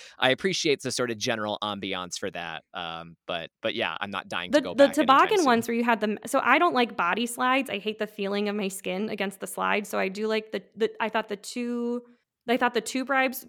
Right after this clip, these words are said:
Speaker 2: we did were a lot of fun, and I liked that they had mat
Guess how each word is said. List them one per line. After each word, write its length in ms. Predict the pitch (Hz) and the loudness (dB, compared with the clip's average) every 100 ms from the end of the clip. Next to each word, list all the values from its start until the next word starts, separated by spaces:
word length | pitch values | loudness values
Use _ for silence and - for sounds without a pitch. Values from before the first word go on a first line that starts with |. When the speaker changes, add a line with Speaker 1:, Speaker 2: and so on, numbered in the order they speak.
| - | -6
Speaker 2:
we 140 | 254 | -4
did 200 | 220 240 | 0 2
were 120 | 233 | 2
a 60 | 226 | 2
lot 180 | 226 220 | 2 2
of 60 | |
fun, 400 | - 214 208 208 208 | 2 2 4 2 -2
and 160 | 220 208 | -2 0
I 60 | |
liked 280 | 202 208 208 | 2 0 0
that 140 | 220 220 | -2 -2
they 100 | 214 | 0
had 320 | 202 196 185 | 0 0 0
mat 320 | 220 208 - | 2 4 2